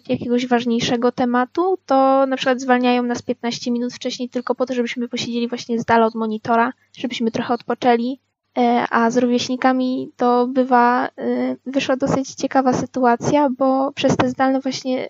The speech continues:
było łatwiej mi odciąć od siebie tych takich toksycznych znajomych, którzy są dla mnie, dla,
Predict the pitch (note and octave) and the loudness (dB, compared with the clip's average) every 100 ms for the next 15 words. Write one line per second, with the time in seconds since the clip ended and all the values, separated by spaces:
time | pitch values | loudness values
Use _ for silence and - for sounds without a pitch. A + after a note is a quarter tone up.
0 | - B3 B3+ A#3+ A#3 - A#3+ A#3+ A#3 A#3 | -4 2 4 6 4 0 -4 -2 0 -2
1 | A#3+ - - A#3+ - B3 A#3+ - - - | -4 -8 -4 -4 -4 -8 -8 -10 -10 -4
2 | B3 A3 A3+ A3 - A#3 A#3 - A#3+ - | -2 2 2 0 -4 -8 -6 -6 -6 -6
3 | A3 - - _ - A3 - A#3+ - B3 | -6 -6 -12 _ -4 0 0 0 0 -2
4 | A#3+ A#3+ A#3 A#3+ C4 C#4 - A#3+ B3 G#3 | 0 0 0 2 0 -4 -4 -2 -2 -2
5 | A#3+ A#3 A#3 A3 - A3 | 0 2 0 -2 -8 -8